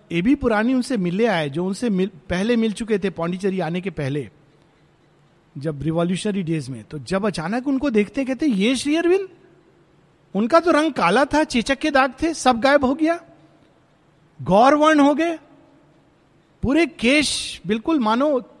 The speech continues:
तेल लगा हुआ है, ऐसी छटा, ये कैसे हुआ?" तो वो अचानक उनसे पूछ पड़ते हैं,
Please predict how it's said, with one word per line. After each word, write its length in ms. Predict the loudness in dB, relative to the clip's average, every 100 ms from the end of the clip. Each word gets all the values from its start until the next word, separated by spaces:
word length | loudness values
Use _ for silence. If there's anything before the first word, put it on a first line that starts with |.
| _ -4
तेल 180 | 0 0
लगा 200 | -2 -2
हुआ 300 | -4 -4 -4
है, 160 | -4 -8 _ _ _ _ _ _ _ _ -6
ऐसी 280 | -4 0 -2
छटा, 440 | -2 -2 0 -2 -4
ये 180 | 2 2
कैसे 280 | 2 -2 0
हुआ?" 360 | 2 2 2 -4 -20 _ _ _ _ _ _ _ _ _ _
तो 80 | -6
वो 100 | 2
अचानक 420 | 2 2 -2 0
उनसे 200 | 0 0
पूछ 220 | 0 -2 0
पड़ते 340 | -2 0 0
हैं, 120 | -2